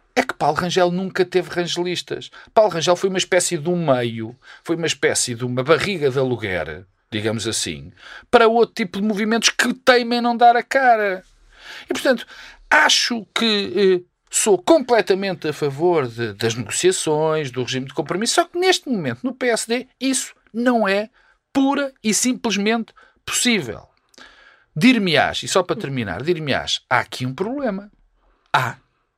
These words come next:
Há aqui um problema porque eu muitas vezes olho para o P S D agora e vejo que há uma facção que não é conciliável com outra.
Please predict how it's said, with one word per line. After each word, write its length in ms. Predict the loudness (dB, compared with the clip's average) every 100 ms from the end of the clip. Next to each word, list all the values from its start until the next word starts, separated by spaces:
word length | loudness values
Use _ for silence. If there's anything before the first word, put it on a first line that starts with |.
| _ _ _ _ _ -20 -20 -18 -18 -6
Há 60 | -4
aqui 180 | -2 -4
um 80 |
problema 440 | -2 -2 0 -2 -4
porque 800 | -4 0 0 -2 -6 -4 -4 -8 -20 -20 _ _
eu 180 | -2 -2
muitas 540 | 2 2 2 2 0 0
vezes 460 | -2 -2 -2 -2
olho 420 | 0 0 -2 -10 -12
para 140 | -6 -6
o 40 |
P 140 | -4
S 260 | -4 -4 -6
D 300 | -8 -14 -16 _ _ _ _ _ _ _ _
agora 540 | 0 0 -2 -4 -8 -16 _ _ -20 -18 -20 -10 -6
e 120 | -4
vejo 600 | -2 0 0 -2 -4 -8
que 280 | -10 -2 2
há 360 | 2 2 -2 -6
uma 320 | -4 -2 -6
facção 640 | -2 0 0 2 0 0 -10 _ _ _ _ _ _ _ _ -6
que 80 |
não 220 | -2 0 -2
é 100 | -4
conciliável 600 | -6 -6 -6 -6 -6 -6 _ _
com 160 | -8 -4
outra. 260 | -6 -8